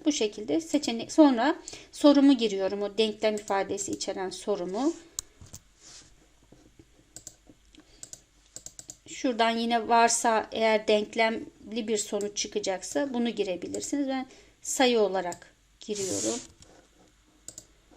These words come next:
İşte şuradan seçenek iki, işte iki giriyorum. Şuradan dört. İsterseniz bunları görsel de ekleyebilirsiniz yine.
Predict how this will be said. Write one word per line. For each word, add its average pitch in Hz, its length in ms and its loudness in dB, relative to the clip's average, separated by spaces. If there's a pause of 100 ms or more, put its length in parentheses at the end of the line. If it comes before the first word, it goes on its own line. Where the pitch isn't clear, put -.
(200)
İşte - 240 -20 (840)
şuradan - 440 -12 (360)
seçenek - 420 -10 (140)
iki, - 280 -16
işte 214 100 -12 (640)
iki - 280 -18 (1400)
giriyorum. 214 500 -16 (1200)
Şuradan - 540 -14 (240)
dört. 196 340 -6 (2500)
İsterseniz 277 640 0
bunları 269 340 2
görsel 240 560 2
de 214 60 4
ekleyebilirsiniz 190 1000 -6
yine. 202 300 -8